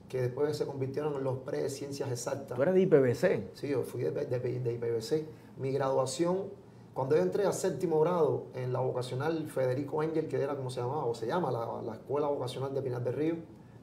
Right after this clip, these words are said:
Speaker 1: eh, se entraba desde sexto grado. Había que tener un promediazo para que, que acumu-,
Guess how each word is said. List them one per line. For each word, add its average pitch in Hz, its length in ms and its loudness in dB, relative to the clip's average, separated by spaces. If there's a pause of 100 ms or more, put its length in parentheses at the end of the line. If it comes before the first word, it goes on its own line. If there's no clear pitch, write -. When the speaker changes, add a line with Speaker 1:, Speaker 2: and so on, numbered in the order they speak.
(580)
Speaker 1:
eh, 135 500 2
se 135 120 -4
entraba 156 340 -2
desde 135 140 -2
sexto 165 340 0
grado. 120 240 -2 (540)
Había 120 180 0
que 147 60 0
tener 151 160 2
un 160 180 0
promediazo 151 760 2 (680)
para 131 420 0 (220)
que, 131 200 2
que 139 80 2
acumu-, 139 340 -2